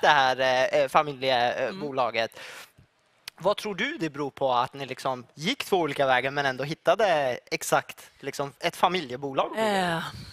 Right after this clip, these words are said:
Speaker 2: nej, men jag tror att, alltså, vi har ju ett unikt band, liksom, som är väldigt, väldigt starkt och, och jag tror att det är, liksom, hur man går igenom så mycket, eh, saker tillsammans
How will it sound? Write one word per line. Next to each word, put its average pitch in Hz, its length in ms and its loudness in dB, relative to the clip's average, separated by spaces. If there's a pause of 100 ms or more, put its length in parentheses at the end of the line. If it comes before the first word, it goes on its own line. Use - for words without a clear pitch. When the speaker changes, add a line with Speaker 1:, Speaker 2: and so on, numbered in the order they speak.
Speaker 2:
nej, 220 120 2
men 214 140 -2
jag 214 180 2
tror 214 320 0
att, 185 280 -2
alltså, 190 220 0
vi 220 200 0
har 214 200 2
ju 196 120 0
ett 151 340 -6
unikt 175 440 -8
band, 185 580 -2
liksom, - 580 -10
som 175 240 -10
är 185 160 -2
väldigt, 190 360 -2
väldigt 160 280 -6
starkt - 600 -4
och, 175 300 -2
och 175 120 -4
jag 180 120 -2
tror 180 220 -4
att 170 120 -4
det 180 80 -2
är, 180 240 2
liksom, 170 180 -8
hur 175 80 -10
man 175 280 -4 (1160)
går 190 180 -4
igenom 202 480 0
så 190 140 -6
mycket, 170 600 -4 (840)
eh, 170 200 -6 (240)
saker 190 380 0
tillsammans - 880 -8